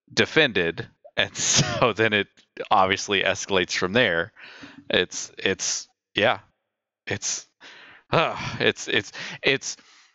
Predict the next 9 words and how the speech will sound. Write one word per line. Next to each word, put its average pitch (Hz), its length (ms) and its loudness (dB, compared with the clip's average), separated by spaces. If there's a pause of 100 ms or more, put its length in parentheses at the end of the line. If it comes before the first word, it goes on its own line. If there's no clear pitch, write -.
(480)
it's - 160 0
creepy 165 680 0
to 143 100 4
see 139 200 2
that 135 140 2
there 131 140 6
are 123 120 4
parallels, 135 840 2 (240)
uh, 107 600 4